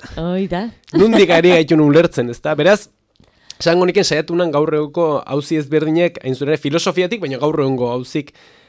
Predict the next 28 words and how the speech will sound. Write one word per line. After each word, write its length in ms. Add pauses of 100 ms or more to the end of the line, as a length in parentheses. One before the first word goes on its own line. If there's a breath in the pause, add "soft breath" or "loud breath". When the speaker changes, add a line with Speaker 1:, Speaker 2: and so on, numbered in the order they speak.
(100 soft breath)
Speaker 2:
lantzen. 420
Eta 220
nola 260
irakurri, 360
ba, 180 (540 soft breath)
egia 280
den 160
nik 80
uste 240 (300)
dinat, 420
eh, 260
bueno, 360
eskatzen 500
dola 240
patxada 440
bat, 360 (140)
eh, 720
ni 480
saiatzen 400
naun, 240
eh, 480 (120)
ba, 120
testu 260
ezberdinak 460
esateetako 400
azpimarratzen, 880 (540 soft breath)
ondo 240
murtsikatzen, 800